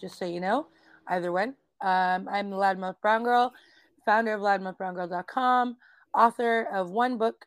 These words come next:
called Uncomfortable, working on my second book. Uh, Goddess Sessions, new podcast coming up, workshop coming up. Uh, just hired a publicist.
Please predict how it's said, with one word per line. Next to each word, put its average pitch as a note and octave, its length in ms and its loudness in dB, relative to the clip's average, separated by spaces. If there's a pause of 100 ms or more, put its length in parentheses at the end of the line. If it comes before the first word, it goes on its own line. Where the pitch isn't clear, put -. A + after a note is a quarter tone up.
called F#3+ 260 -4
Uncomfortable, F3+ 560 -6
working F3+ 240 -10
on E3+ 100 -12
my F3 80 -8
second A#3+ 400 -4
book. A3 300 -2 (580)
Uh, F3+ 460 0 (420)
Goddess A3 400 2
Sessions, A#3+ 480 -6
new G#3 160 -10
podcast A3+ 640 -4
coming A3+ 320 -8
up, A3 240 -6 (180)
workshop A#3 520 -2
coming A3+ 320 -4
up. G#3+ 300 -2 (640)
Uh, F#3 360 0 (480)
just A3 160 -10
hired G#3+ 240 4
a - 20 -12
publicist. B3 800 0